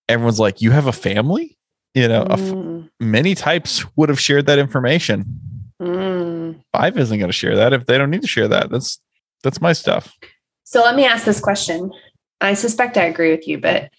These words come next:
Speaker 2: did he keep that information private because he's just a private person,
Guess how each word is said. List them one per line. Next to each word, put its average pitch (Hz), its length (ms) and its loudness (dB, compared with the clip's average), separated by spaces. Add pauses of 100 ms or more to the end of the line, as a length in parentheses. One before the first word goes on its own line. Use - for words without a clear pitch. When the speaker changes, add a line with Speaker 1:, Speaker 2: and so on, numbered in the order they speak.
(400)
Speaker 2:
did 233 200 4
he 220 440 2
keep - 460 -4
that 220 240 0
information 196 800 2
private 180 680 0 (340)
because 202 380 2
he's 180 640 -2 (220)
just 190 240 2
a 175 60 2
private 185 520 0
person, 277 540 0